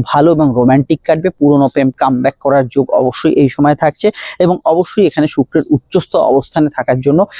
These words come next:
বেশ কিছু ক্ষেত্রে আপনার কর্মক্ষেত্রে শ্রীবৃদ্ধি এবং যারা সোশ্যাল নেটওয়ার্কিং, সিনেমা, মিডিয়ায় যুক্ত আছেন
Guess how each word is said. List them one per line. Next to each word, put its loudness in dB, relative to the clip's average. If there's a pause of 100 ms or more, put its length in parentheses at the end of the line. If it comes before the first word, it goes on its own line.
(160)
বেশ 2
কিছু -4
ক্ষেত্রে -2
আপনার 0
কর্মক্ষেত্রে 0
শ্রীবৃদ্ধি 0
এবং 0
যারা 2 (160)
সোশ্যাল 0
নেটওয়ার্কিং, 0
সিনেমা, 2
মিডিয়ায় 2
যুক্ত -6
আছেন 0